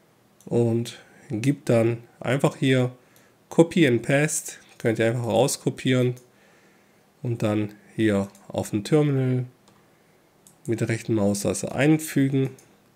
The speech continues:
und danach einmal für dieses Ter-, für die Terminal-Session, äh, nach der Eingabetaste das Root-Passwort eingeben und jeden einzelnen Befehl nacheinander ausführen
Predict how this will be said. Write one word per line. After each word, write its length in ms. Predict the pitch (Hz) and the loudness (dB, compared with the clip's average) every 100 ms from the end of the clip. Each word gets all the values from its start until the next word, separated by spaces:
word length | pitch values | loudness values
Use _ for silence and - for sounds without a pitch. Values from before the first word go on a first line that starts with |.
| _ _ _ _ _ _ | _ _ _ _ _ _
und 160 | - 151 | 0 6
danach 380 | 147 127 120 - | 6 8 4 0
einmal 640 | - 147 175 151 123 139 139 - | 4 6 8 8 6 4 2 -8
für 220 | - 139 | -4 2
dieses 320 | 123 127 131 123 | 2 2 -2 -2
Ter-, 200 | 131 113 | -2 0
für 200 | 120 110 | 2 0
die 60 | |
Terminal-Session, 880 | - 156 151 147 - 131 - 131 135 - - - - _ _ _ | 4 6 6 6 2 0 0 -4 -6 -14 -20 -20 -20 _ _ _
äh, 180 | 110 107 | -2 2
nach 180 | 113 120 | 2 0
der 80 | |
Eingabetaste 1080 | 110 127 127 120 117 123 107 - 110 104 101 - | 0 0 2 0 0 0 -2 0 0 0 -4 -10
das 220 | - - | -10 0
Root-Passwort 520 | - - - 147 139 123 | 0 2 2 4 4 4
eingeben 680 | 113 117 120 120 117 117 - _ _ _ _ | 4 4 4 4 4 0 -8 _ _ _ _
und 260 | 131 127 127 - | -2 -2 -2 4
jeden 260 | 190 202 208 | 4 6 4
einzelnen 540 | 147 151 165 147 139 | 4 2 2 2 2
Befehl 480 | 131 123 131 135 135 | 0 2 2 2 2
nacheinander 680 | 123 135 - 170 139 127 | 2 0 2 0 2 2
ausführen 680 | 101 127 - - 156 147 143 | 4 2 0 4 4 4 0